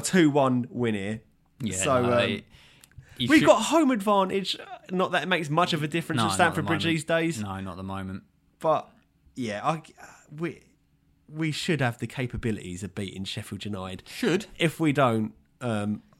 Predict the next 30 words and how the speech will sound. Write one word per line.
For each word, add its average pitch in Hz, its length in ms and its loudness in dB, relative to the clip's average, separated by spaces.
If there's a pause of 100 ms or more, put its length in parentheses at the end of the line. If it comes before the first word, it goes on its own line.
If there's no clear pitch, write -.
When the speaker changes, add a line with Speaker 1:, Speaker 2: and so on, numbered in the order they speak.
(140)
Speaker 1:
I'm 139 120 -2
probably 131 220 0
just 123 260 -4
gonna 123 220 0
not 127 180 0
even 117 180 -2
bother 113 240 -2
talking 127 260 -2
about 104 200 -4
Chelsea 110 320 -4
in 104 80 -2
next 113 200 -4
week's - 180 -6
episode. 117 400 -2
Speaker 2:
It's 107 140 -10
easier 127 240 2
said 113 200 -2
than - 60 2
Speaker 1:
Fuck 165 120 8
Speaker 2:
done. 110 120 2
Speaker 1:
'em. 113 80 4
Speaker 2:
It's 107 200 -2
easier 120 300 -4
said 110 180 -4
than 101 140 -6
done, 104 220 -2
isn't 104 220 -4
it? 101 80 -8
I 90 60 -8
mean, 101 400 -8